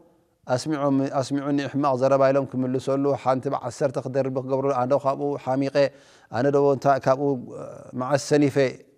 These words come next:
ኢሉ ኣይምልስን እዩ። ላኪነሁ የቁል ሰላማ፣ ሰላም ኢሉ ብሰላም ይፋኖ ካብኡ ማለት እዩ። "ጸሪፉኒ፣ ኣቢሉኒ" ኢሎም ኣብ ምውጣጥን ኣብ ምስሓሓብን ኣብ ምጽራፍን እውን ኣይኣትውን እዮም።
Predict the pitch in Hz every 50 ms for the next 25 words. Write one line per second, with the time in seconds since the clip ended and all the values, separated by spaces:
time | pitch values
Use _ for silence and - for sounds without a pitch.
0 | _ - 139 135 139 151 170 185 - - _ _ - 120 117 113 113 107 110 104
1 | - 113 98 95 95 101 _ _ _ _ _ _ _ - 117 107 - 127 117 113
2 | 107 107 110 107 101 - 139 156 139 - - 107 104 98 90 85 85 80 87 -
3 | _ _ _ _ _ _ _ _ _ _ _ _ _ _ _ _ _ _ _ _
4 | _ _ _ _ _ _ _ _ - - 113 113 113 107 104 101 110 117 139 151
5 | 151 - _ _ _ - 110 - 120 110 107 104 101 101 101 - - 110 101 95
6 | 90 87 101 95 - 87 90 85 82 82 78 85 82 82 _ _ _ _ _ _
7 | _ _ _ _ _ _ _ _ _ _ _ _ _ _ _ _ _ - - -
8 | 113 113 104 110 117 117 127 143 139 120 104 110 113 120 123 131 147 147 143 160
9 | 170 - - - _ _ _ _ _ - 117 123 117 110 110 113 117 127 123 -
10 | 131 131 - 175 156 160 165 165 - _ _ _ _ - 110 107 113 107 - 123
11 | 113 110 110 131 131 135 131 151 165 160 160 - - _ _ - - 113 117 110
12 | 104 - 120 107 110 98 - 113 107 113 139 165 175 - - - 104 98 92 90
13 | - - - 85 80 - -